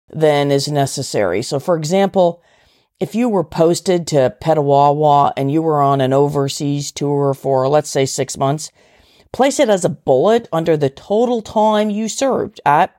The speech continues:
C F B Petawawa. And of course, remember anything to do with the military, you're gonna strip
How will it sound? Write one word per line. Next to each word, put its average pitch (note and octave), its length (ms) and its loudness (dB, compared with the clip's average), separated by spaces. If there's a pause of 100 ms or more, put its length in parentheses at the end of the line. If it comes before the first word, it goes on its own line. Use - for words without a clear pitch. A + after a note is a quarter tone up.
C C#3+ 320 -6
F D3 220 -2
B F3+ 160 -2
Petawawa. G#3 720 0 (480)
And G3+ 160 -4
of G3 60 -4
course, G3 420 -2 (380)
remember A#3 600 2 (360)
anything F#3+ 460 2
to D3+ 120 -2
do C#3+ 160 0
with C3 140 -2
the D3+ 80 -6
military, E3 560 0
you're D#3+ 80 0
gonna D#3+ 200 -2
strip - 560 -2